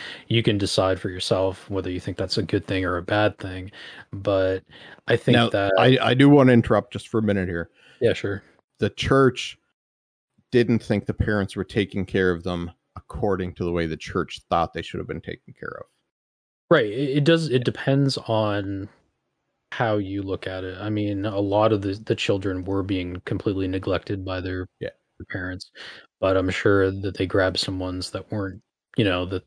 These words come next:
Speaker 1: had loving parents. I don't know all the details. I don't know everyone, but yeah, exactly.
Speaker 2: Yeah,
Speaker 1: So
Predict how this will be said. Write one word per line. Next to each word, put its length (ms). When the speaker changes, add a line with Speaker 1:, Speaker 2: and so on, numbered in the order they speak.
Speaker 1:
had 240
loving 280
parents. 440
I 120
don't 260
know 160
all 140
the 60
details. 480
I 40
don't 120
know 140
everyone, 580
but 140
yeah, 240
exactly. 520
Speaker 2:
Yeah, 160
Speaker 1:
So 60